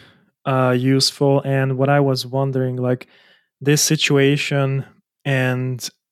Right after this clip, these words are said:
your experience can lead to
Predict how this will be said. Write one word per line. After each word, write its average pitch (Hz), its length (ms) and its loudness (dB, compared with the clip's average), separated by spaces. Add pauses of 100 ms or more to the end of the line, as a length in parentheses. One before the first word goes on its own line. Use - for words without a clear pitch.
(160)
your 165 260 4
experience 143 840 0
can 131 260 -4
lead 135 200 0 (560)
to 127 520 0